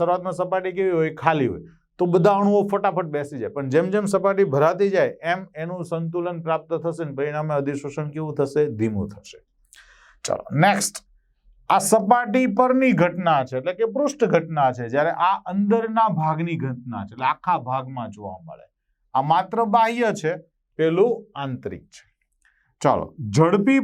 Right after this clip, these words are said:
પ્રક્રિયા છે, તો આ એકદમ ધીમી પ્રોસેસ છે. એક ઝડપી છે, તો એ, તો તમને આ બધા જ મુદ્દા ખ્યાલ આવી ગયા. ફરીથી એકવાર કહી દઈએ, સપાટી પર સાંદ્રતા વધુ હોય, આમાં આખા ભાગમાં પ્રસરે છે.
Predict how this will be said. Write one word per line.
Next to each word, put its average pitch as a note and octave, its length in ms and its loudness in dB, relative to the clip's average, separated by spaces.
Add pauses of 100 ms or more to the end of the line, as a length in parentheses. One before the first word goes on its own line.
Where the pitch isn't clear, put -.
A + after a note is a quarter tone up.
પ્રક્રિયા B3+ 520 0
છે, B3+ 160 0 (400)
તો E3+ 60 -2
આ F#3+ 260 4 (240)
એકદમ F#3 560 -2
ધીમી C#3 340 -2 (140)
પ્રોસેસ G2+ 580 -10
છે. - 100 -20 (760)
એક A2 200 -2
ઝડપી D#3 420 2
છે, G3+ 100 4 (380)
તો A#2 160 -4
એ, - 20 -18 (580)
તો G3+ 60 8 (100)
તમને G#3+ 220 4
આ G#3 160 2
બધા F#3 320 6
જ G3 80 0
મુદ્દા G3+ 220 4 (100)
ખ્યાલ F#3 240 4
આવી F3+ 240 -2
ગયા. F3+ 240 2
ફરીથી F3+ 340 0
એકવાર F3+ 260 -4
કહી F3+ 220 -6
દઈએ, F#3 240 -6 (160)
સપાટી E3 560 -2
પર F3 220 0
સાંદ્રતા F3 520 -2
વધુ F3 300 0
હોય, F3+ 240 -2
આમાં C3+ 220 -8
આખા C3 280 -6
ભાગમાં C3+ 380 -2
પ્રસરે C#3+ 340 -6 (100)
છે. C#3+ 100 -10